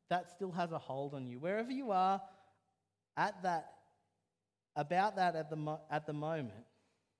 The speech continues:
if you have any attachments to anything like that, any hang-ups from other things that you've experienced,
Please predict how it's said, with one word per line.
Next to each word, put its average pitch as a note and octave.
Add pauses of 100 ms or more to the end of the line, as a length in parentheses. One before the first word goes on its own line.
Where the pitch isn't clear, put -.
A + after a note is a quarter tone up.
(1700)
if F3
you G3
have F#3+
any G#3
attachments G3
to -
anything E3+
like D#3+
that, B2+ (480)
any F#3+ (340)
hang-ups G3+
from D#3
other F3+
things G#3
that F#3
you've E3+
experienced, E3+